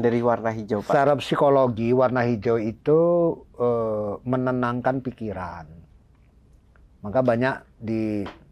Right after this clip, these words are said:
Speaker 2: di kesehatan-kesehatan orang mengatakan kalau kamu lagi stres,
Speaker 1: Hmm.
Speaker 2: otak, atau apa, banyak-banyaklah menatap hal yang hijau. Karena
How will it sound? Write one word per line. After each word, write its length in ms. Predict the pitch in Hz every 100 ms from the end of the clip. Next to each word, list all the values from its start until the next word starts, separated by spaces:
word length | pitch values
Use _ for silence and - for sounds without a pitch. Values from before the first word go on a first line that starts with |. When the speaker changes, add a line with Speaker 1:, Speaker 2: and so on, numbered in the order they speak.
| - _ _ - - _ _ - - _ - - - - -
Speaker 2:
di 200 | 95 107
kesehatan-kesehatan 1200 | - 120 113 101 107 110 - 113 104 - 123 143
orang 220 | 123 110 123
mengatakan 640 | 110 101 104 101 123 127
kalau 240 | 104 107
kamu 320 | - 104 113 117
lagi 220 | 110 101
stres, 880 | - - 123 117 117 113 113 113 110
Speaker 1:
Hmm. 220 | - 110
Speaker 2:
otak, 560 | 107 110 113 113 113 -
atau 220 | 110 113
apa, 280 | 107 - 110 110 110
banyak-banyaklah 760 | 110 104 101 110 117 113 117
menatap 480 | 113 110 104 - 104
hal 220 | - 110
yang 160 | 107 107
hijau. 640 | 113 101 120 101 95 87 - _ _ _ _ _ _
Karena 400 | - 107 131